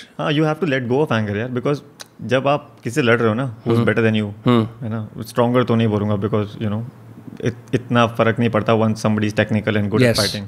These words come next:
Speaker 2: हम्म।
Speaker 1: तो strength can be dealt with in ways, but somebody, when you're fighting with somebody who's better than you, आप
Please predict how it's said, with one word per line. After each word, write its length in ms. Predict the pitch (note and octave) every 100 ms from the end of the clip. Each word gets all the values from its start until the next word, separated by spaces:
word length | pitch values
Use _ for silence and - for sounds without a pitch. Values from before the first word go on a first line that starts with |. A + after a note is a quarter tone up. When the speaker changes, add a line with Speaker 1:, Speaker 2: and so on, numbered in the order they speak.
| - -
Speaker 2:
हम्म। 140 | A#2 A2
Speaker 1:
तो 160 | A#2
strength 360 | A2 - A#2+ -
can 380 | - A2+ A#2 A#2+
be 180 | B2+
dealt 360 | A2+ G#2 G#2+ -
with 340 | G2+ G2+ - -
in 60 |
ways, 280 | G2+ G2+ G2+ - - - - -
but 100 | G#2+
somebody, 280 | A#2 A#2 A#2+
when 160 | B2 A#2+
you're 160 | B2
fighting 220 | A#2 A2+ B2+
with 100 | A#2+
somebody 260 | A2+ A2+
who's 140 | B2 A2
better 140 | - B2
than 160 | C#3
you, 80 | F3 G3 - - - - - - -
आप 220 | B2 C#3